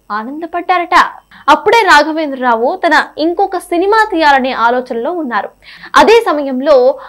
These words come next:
అల్లు అరవింద్ గారు రాఘవేంద్రరావు గారిని కలిసి, "అల్లు అర్జున్ మీ సినిమాతోనే హీరోగా అడుగుపెట్టాలని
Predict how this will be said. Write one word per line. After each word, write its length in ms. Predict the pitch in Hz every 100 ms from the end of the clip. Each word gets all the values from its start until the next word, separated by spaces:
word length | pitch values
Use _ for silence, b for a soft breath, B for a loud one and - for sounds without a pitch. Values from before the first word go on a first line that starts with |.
| B
అల్లు 240 | - 339 427
అరవింద్ 400 | 311 240 220 202
గారు 360 | 226 226 440 -
రాఘవేంద్రరావు 840 | 226 262 302 302 262 247 233 220
గారిని 320 | 226 233 208
కలిసి, 520 | 214 220 240 415 494 B B
"అల్లు 260 | 254 311 427
అర్జున్ 520 | 403 262 220 269 320
మీ 220 | 254 294
సినిమాతోనే 720 | 370 359 349 349 339 330 320 330
హీరోగా 380 | 254 277 269 262
అడుగుపెట్టాలని 840 | 226 220 226 233 226 208 226 285